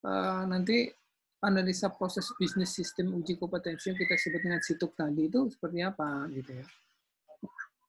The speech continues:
Ini misalkan A, calon asesi harus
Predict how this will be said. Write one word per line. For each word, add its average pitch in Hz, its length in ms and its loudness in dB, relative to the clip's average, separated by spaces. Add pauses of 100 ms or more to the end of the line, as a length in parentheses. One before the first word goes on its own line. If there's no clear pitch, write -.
(380)
Ini 185 480 6
misalkan 151 480 2
A, 175 320 4
calon 151 400 -2
asesi 156 400 4
harus 156 240 4